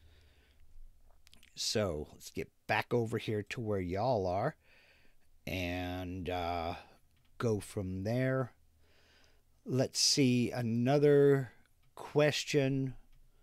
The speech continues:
or comment was from Ice Cream sixty-two.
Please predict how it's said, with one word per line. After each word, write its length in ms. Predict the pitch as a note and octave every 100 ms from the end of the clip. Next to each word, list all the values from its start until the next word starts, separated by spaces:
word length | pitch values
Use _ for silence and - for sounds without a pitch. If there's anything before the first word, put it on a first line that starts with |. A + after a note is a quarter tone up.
| _ _ _ _ _
or 160 | B2 A2
comment 680 | - C#3+ C3+ C#3 C#3 C#3 -
was 840 | A#2+ C3 C3+ C3 C3 B2+ B2 - - _
from 880 | - - F2+ E2+ D2+ E2+ C3 D#3 E3 - _ _ _ _ _ _ _ _ _ _ _
Ice 260 | A#2 D#3 -
Cream 440 | - E3 D3+ D3+
sixty-two. 1080 | C3+ - D3+ - - - B2+ - C3+ C#2+